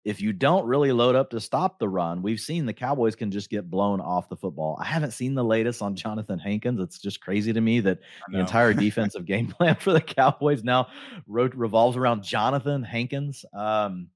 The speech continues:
Speaker 1: but it's the, it's the fact, like, he's the beef in the middle. And if you leave a light box for the Dolphins, which, which they don't invite a ton, as much as they throw, they still play a lot of heavy sets, condensed, uh, formations, things like that.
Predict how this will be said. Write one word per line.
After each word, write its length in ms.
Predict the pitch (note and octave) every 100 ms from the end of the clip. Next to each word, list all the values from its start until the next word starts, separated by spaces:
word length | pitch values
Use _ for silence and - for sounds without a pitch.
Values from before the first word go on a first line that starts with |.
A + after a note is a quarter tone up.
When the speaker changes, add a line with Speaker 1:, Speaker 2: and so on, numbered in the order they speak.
| _
Speaker 1:
but 380 | F#2+ D#3+ D#3+ B2+
it's 160 | B2+
the, 120 | - A#2
it's 180 | A2+ -
the 60 |
fact, 300 | B2 D#3+ G2+
like, 120 | F2+ -
he's 240 | A#2 G#2+
the 80 | G#2+
beef 300 | A2+ B2 B2
in 100 | A2
the 60 |
middle. 480 | A2 G3 E3+ C3+ B2 _ _ _ _
And 160 | G#2 A#2
if 200 | B2 A#2+
you 160 | C3+
leave 240 | A#2+ B2+ C#3
a 40 |
light 280 | C3+ C#3 D3+
box 360 | D#3 D3+ -
for 260 | - A2 C3+
the 80 | C3+
Dolphins, 460 | C3 D3 C3 C3
which, 260 | A#2+ D3 -
which 140 | E3 E3+
they 120 | C#4+
don't 140 | F#4
invite 400 | B3 B2+ F2+ A2+
a 60 | F3
ton, 440 | F3 G3 A#3 B3 A3
as 140 | A#2
much 160 | C3+ G#3
as 100 | E3
they 140 | C3
throw, 320 | G2 B2+ A#2 F2+
they 140 | G2+
still 220 | - D#3
play 200 | - C3+
a 80 | F#2+
lot 200 | F#2 F#2+
of 60 | D#2
heavy 260 | E2 D2
sets, 380 | - C#3 C3+ C3
condensed, 580 | - F2 E2+ F#2+ - -
uh, 360 | E2+ F2+ E2 E2 _ _ _ _
formations, 560 | G#2+ F#2 B2+ C3 C3+ B2
things 220 | B2 A2
like 220 | G2+ F#2
that. 320 | C#3 C3+ C3